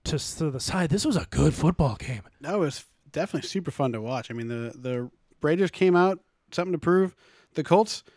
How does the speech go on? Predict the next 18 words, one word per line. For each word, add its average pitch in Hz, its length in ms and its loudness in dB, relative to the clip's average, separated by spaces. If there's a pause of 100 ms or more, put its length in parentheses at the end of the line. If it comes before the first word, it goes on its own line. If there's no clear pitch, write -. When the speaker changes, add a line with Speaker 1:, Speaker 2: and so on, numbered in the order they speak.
(140)
Speaker 2:
have 151 180 -4
just 160 160 -4
been 185 160 2
super 165 500 0
consistent, 175 800 -2 (220)
and 143 180 -2
they 143 100 0
played 131 460 -6
really 120 260 -8
well. 120 320 -8 (440)
Um, 135 240 -2
I 143 100 0
thought 156 220 0
their 151 100 2
defense 143 400 -4
would 143 140 -2
do 139 400 0
better 139 420 2